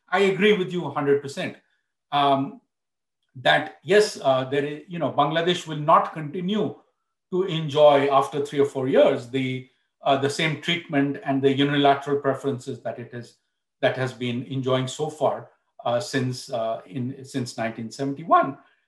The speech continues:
And it has been very hesitant to, uh, to embrace,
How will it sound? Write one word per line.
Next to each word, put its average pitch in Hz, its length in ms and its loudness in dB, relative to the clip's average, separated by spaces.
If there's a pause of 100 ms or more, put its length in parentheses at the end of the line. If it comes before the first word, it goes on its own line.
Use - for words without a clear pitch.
(160)
And 208 160 2
it 214 80 -2
has 233 240 2
been 202 320 -4
very 190 280 2
hesitant 139 680 -6 (540)
to, 139 440 -2
uh, 113 320 -2 (100)
to - 140 -10
embrace, 139 720 4